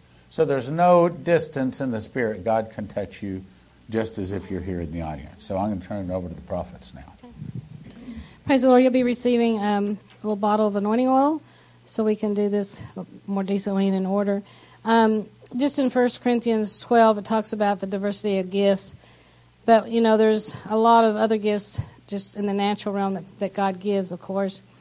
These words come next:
Speaker 2: But what I'd like to re-, just release, and also soon he would like to release, is that, you know, the scripture talks about, starts off with, you know, the gifts of just administrations and the gifts of helps.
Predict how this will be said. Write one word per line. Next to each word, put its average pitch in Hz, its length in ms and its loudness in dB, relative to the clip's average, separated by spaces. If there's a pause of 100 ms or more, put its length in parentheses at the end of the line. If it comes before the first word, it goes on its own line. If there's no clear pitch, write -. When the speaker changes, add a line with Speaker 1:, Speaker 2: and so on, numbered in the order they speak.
(480)
Speaker 2:
But 233 80 -4
what 233 100 6
I'd 233 160 6
like 220 180 2
to 220 100 -4
re-, 208 120 0
just 196 280 -6
release, 208 580 -2 (240)
and 202 80 -4
also 196 600 -2 (280)
soon - 240 -4
he 208 140 0
would 202 160 -4
like 196 200 0
to 190 60 -10
release, 202 400 2 (540)
is 240 180 0
that, 240 280 6 (880)
you 240 100 4
know, 233 60 6
the 220 80 4
scripture - 340 2
talks 247 320 2
about, 226 360 4 (420)
starts 277 400 6
off 247 180 8
with, 220 240 4 (240)
you 233 140 4
know, 226 60 6
the 214 80 0
gifts 233 280 2
of 214 240 -2
just 214 220 -6 (120)
administrations 214 1040 -2 (380)
and 214 140 0
the 208 40 0
gifts 208 300 -2
of 202 100 -4
helps. - 540 -4